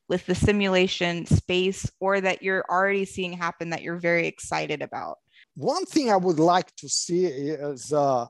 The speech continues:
Speaker 2: improvements in hardware. I mean, that always helps. We always like to have that so we can solve bigger and bigger problems, because we know that s-,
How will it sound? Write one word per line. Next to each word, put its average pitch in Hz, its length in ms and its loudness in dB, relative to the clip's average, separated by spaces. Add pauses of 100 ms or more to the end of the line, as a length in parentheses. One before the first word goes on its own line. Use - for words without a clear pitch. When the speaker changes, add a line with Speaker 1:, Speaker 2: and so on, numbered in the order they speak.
(220)
Speaker 2:
improvements 185 800 -4
in 156 120 -6
hardware. 139 720 -2 (100)
I 170 60 -14
mean, 143 240 -10
that 180 280 -2
always 151 440 -2
helps. - 580 -14 (160)
We 151 220 -6
always 139 460 0
like 120 300 -4
to 135 100 -14
have 123 420 -10
that 120 340 -6
so - 200 -10
we 127 160 -8
can 127 180 -14
solve 123 400 -10
bigger 135 320 -6
and 120 180 -14
bigger 127 240 -8
problems, 123 640 -14
because 123 380 -14
we 143 160 -2
know 135 420 -6
that 131 120 -10 (540)
s-, - 200 -12